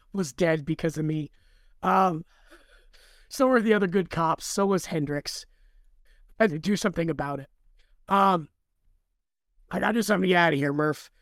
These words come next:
Um, help me out." And she's like, "Magic?" He's like, "Something like that." <laughs> Um,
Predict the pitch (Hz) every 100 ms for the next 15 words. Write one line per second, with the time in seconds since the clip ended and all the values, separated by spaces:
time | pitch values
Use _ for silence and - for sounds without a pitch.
0 | _ _ _ - 185 190 185 170 202 185
1 | 165 - _ _ - 160 180 - 214 202
2 | 185 175 _ _ _ _ _ _ - -
3 | - - - 605 - - 156 180 170 -
4 | _ - - - 233 226 180 147 135 156
5 | 147 175 - - - 285 - 247 - 262
6 | - - - - - _ _ _ _ _
7 | _ - 208 185 156